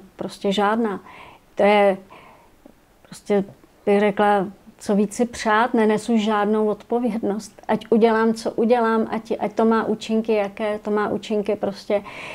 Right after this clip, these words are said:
tady ty státy s-, budou dál odebírat tisícero, miliony vakcín. S-, Česká republika nakoupila jako na jednoho člověka deset vakcín, které, nevím, vypovědět, smlouva se nedá. Tady spíš jde,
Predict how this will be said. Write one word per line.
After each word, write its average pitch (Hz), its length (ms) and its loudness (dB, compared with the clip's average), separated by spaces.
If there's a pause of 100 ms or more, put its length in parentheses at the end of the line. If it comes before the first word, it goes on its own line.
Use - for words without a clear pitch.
(140)
tady 202 240 4
ty 208 140 -2
státy 208 720 0
s-, - 320 -16
budou 208 340 4
dál 208 320 2
odebírat 208 600 0
tisícero, 208 680 -2 (320)
miliony 214 520 6
vakcín. 214 680 0 (320)
S-, - 200 -16 (320)
Česká 208 360 2
republika 208 500 0
nakoupila 208 800 0 (240)
jako 196 280 0
na 202 120 0
jednoho 208 340 0
člověka 208 380 0
deset 202 340 -2
vakcín, 208 680 0
které, 202 560 0 (280)
nevím, 202 540 0
vypovědět, 202 520 0
smlouva 202 320 -2
se 208 180 -6
nedá. 202 320 -2
Tady 226 220 -2
spíš 220 240 -6
jde, 226 240 -2